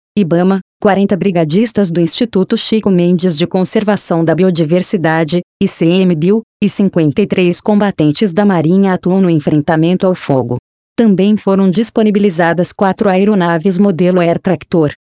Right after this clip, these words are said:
com capacidade de deslocar grandes volumes de água,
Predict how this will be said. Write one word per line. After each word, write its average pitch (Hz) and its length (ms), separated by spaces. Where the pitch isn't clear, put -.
com 208 200
capacidade 175 680
de 175 120
deslocar 170 640
grandes 180 420
volumes 185 560
de 175 120
água, 170 380